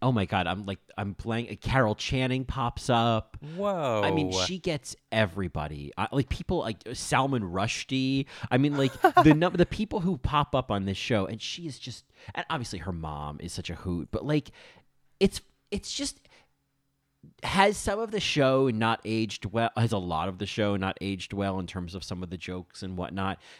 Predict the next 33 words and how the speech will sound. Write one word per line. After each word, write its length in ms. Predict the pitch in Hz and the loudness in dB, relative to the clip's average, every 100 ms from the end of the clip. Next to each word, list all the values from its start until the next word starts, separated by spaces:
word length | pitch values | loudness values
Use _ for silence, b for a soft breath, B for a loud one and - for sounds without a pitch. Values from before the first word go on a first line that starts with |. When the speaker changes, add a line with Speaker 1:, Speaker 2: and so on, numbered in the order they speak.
| B | B
Speaker 1:
Absolutely. 840 | 113 117 - 107 95 98 80 80 71 B B | -2 -2 -4 -6 -2 -4 -4 -6 -8 B B
And 160 | 98 | -8
that's 220 | 92 82 - | -8 -10 -14
part 320 | 90 90 85 | -8 -6 -6
of 120 | - | -8
what 160 | 85 95 | -8 -6
I 140 | 90 | -6
love 300 | 90 95 95 | -4 -2 0
about 360 | 92 82 76 69 | -2 -2 -4 -6
it, 140 | - B B | -10 B B
because 340 | 107 - 139 135 | -10 -6 -6 -6
it's 200 | 127 131 | -8 -6
like, 360 | 147 151 - b b - | -4 -4 -8 b b -2
I'm 260 | - 160 180 | 4 4 6
not 260 | 180 220 | 4 4
gonna 180 | - 180 | 2 2
cancel 540 | 135 143 135 147 - 127 | 2 2 2 2 0 2
Kathy 400 | 139 120 - 110 | 4 4 4 -2
Griffin. 520 | 98 117 - 80 80 | 2 0 0 -4 0
I 80 | 113 | 4
mean, 120 | 120 | 4
obviously, 440 | 123 143 147 113 | 6 4 4 0
like, 200 | 101 101 - - _ - | 2 0 0 -20 _ -8
lots 280 | 98 110 - | -2 -2 0
of 40 | |
people 220 | 117 113 92 | -2 0 2
have, 420 | 104 101 87 - B B B | 2 2 0 -6 B B B
but 240 | 185 170 | 4 4
Speaker 2:
Yeah. 120 | 117 107 | 4 8
Speaker 1:
I, 420 | 180 226 254 185 B B | 10 10 6 0 B B
she, 460 | - - 185 190 147 | -4 -2 2 2 4
I 60 | |
mean, 280 | 135 135 127 | 4 4 2